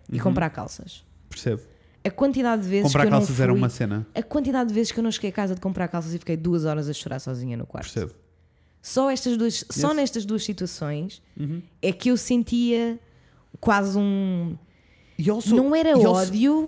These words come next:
Speaker 1: pelo meu corpo, era mais ressentimento.
Speaker 2: also, o quão fucked up é isso? Porque literalmente essa
Speaker 1: Yeah.
Speaker 2: situação da Inês criança a chorar no quarto porque não cabia numas calças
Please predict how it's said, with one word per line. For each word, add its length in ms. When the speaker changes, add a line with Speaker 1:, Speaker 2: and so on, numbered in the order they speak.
Speaker 1:
pelo 180
meu 120
corpo, 340
era 100
mais 220
ressentimento. 1040
Speaker 2:
also, 260
o 60
quão 220
fucked 380
up 120
é 60
isso? 260
Porque 240
literalmente 640
essa 180
Speaker 1:
Yeah. 140
Speaker 2:
situação 460
da 100
Inês 320
criança 420
a 20
chorar 240
no 80
quarto 240
porque 120
não 60
cabia 220
numas 180
calças 500